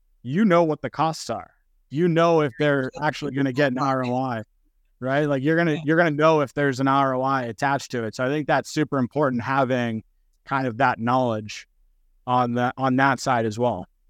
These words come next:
Speaker 2: And also, so many people I know, I have great connections in my network that are all tradesmen. You know what I mean? My boyfriend's a general contractor.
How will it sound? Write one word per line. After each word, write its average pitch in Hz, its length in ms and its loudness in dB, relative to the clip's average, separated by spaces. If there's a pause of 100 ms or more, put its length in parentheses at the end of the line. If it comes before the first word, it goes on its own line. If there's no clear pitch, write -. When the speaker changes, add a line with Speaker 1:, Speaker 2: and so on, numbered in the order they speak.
(280)
Speaker 2:
And 160 120 -2
also, 160 720 2 (640)
so 208 440 -2
many 190 260 2
people 180 240 -2
I 160 120 4
know, 139 580 0 (680)
I 147 120 2
have 156 180 -2
great 175 300 2 (280)
connections 147 500 -2
in 147 80 2
my 135 100 2
network 151 420 0
that 139 140 2
are 135 140 0
all 131 100 2
tradesmen. 123 500 -6 (360)
You 196 60 -2
know 196 80 2
what 185 60 4
I - 20 2
mean? 180 140 2
My 156 120 2 (100)
boyfriend's 170 300 -2
a 151 40 -2
general 143 280 -2
contractor. 202 760 0